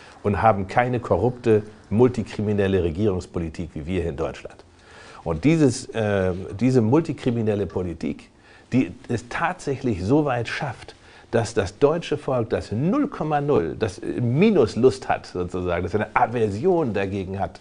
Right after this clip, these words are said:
m, sich mit Russland in eine Krise zu begeben. Ein Nachbar, den wir schätzen, mit dem wir ein hervorragendes wirtschaftliches und politisches Verhältnis hatten.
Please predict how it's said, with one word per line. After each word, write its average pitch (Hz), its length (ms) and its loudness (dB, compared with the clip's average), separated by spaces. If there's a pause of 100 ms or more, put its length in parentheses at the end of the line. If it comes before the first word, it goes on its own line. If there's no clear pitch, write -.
(420)
m, 107 280 0
sich 110 280 -2
mit 101 160 -4
Russland 113 340 0
in 98 80 -4
eine 98 160 -4
Krise 113 400 -4
zu - 160 -10
begeben. 90 420 -6
Ein 85 140 -6
Nachbar, 104 320 -2
den 101 160 -4
wir 95 120 -2
schätzen, - 380 -6
mit 101 140 -6
dem 104 140 -6
wir 98 80 -4
ein 95 100 -4
hervorragendes 95 800 0 (300)
wirtschaftliches 113 640 2
und 95 140 -6
politisches 98 500 -4
Verhältnis 92 520 -2
hatten. 107 300 -2